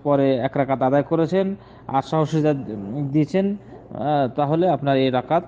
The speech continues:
বা নামাজ ঠিক হয়েছে। তো এটা ঠিক আছে যদি স-, সহসিদ্ধা দিয়ে থাকেন, আর যদি সহসিদ্ধা না দিয়ে থাকেন, তাহলেও একটু ভুল হয়ে গেছে, কারণ নামাজের ভিতরে তো আপনার, আহ, এক রাকাত ছেড়েই নামাজ সালাম ফিরেছেন, আর মানুষ ছেড়ার কথা বলা বলি হয়েছে বিভিন্নভাবে,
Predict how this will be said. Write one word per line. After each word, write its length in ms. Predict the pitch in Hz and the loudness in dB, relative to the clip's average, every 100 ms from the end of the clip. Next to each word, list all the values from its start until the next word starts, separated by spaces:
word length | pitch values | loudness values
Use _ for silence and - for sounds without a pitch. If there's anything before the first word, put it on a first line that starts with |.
| - | -4
বা 180 | 131 127 | -2 0
নামাজ 400 | 131 139 165 - | 0 0 -2 -4
ঠিক 260 | - 147 131 | -2 0 0
হয়েছে। 360 | 113 104 107 - - - - - | -2 -4 -8 -10 -18 -20 -16 -2
তো 220 | 131 123 | 0 2
এটা 220 | 143 175 | 0 0
ঠিক 240 | 175 170 143 | -2 0 0
আছে 260 | 131 190 | 0 0
যদি 160 | 170 156 | 0 -2
স-, 280 | - 143 135 | -2 -4 -2
সহসিদ্ধা 340 | 151 143 139 | -2 0 0
দিয়ে 180 | 139 139 | 0 0
থাকেন, 260 | 120 110 | 0 -2
আর 100 | 117 | 0
যদি 120 | 135 147 | -2 0
সহসিদ্ধা 380 | 170 165 165 | 0 0 0
না 200 | 160 160 | 0 2
দিয়ে 140 | 160 175 | 2 0
থাকেন, 260 | 175 175 | 0 -2
তাহলেও 320 | 180 175 185 185 | -2 0 2 0
একটু 160 | 180 | -2
ভুল 220 | 147 156 | 0 2
হয়ে 200 | 151 143 | 2 2
গেছে, 260 | 123 113 175 - - - - | 0 -2 -6 -8 -20 -16 -2
কারণ 420 | 165 170 135 107 | 0 0 -2 -2
নামাজের 320 | 165 170 165 | 0 2 2
ভিতরে 280 | 165 160 170 | 0 0 0
তো 100 | 165 | 0
আপনার, 340 | 139 143 131 | 0 2 0
আহ, 60 | 123 - - - 127 131 127 123 110 95 76 71 85 | -2 -8 -20 -10 -2 0 2 2 0 -4 -6 -6 -4
এক 100 | 139 | -2
রাকাত 260 | 139 143 | -2 -4
ছেড়েই 480 | - 139 147 147 113 - - - | -2 0 2 2 0 -4 -18 -10
নামাজ 220 | 127 135 | -2 -2
সালাম 280 | - 143 139 | -2 -2 -2
ফিরেছেন, 440 | 131 131 123 135 123 | 0 -2 -2 -2 -2
আর 80 | |
মানুষ 280 | 127 131 127 | 0 -2 -2
ছেড়ার 180 | 139 127 | -2 -2
কথা 220 | 127 127 123 | -2 -4 -2
বলা 220 | 123 123 | 0 0
বলি 180 | 123 123 | 0 0
হয়েছে 440 | 123 120 120 123 | 0 -2 -4 -4
বিভিন্নভাবে, 840 | - 160 147 143 135 123 113 107 | -4 0 0 0 0 0 -2 -6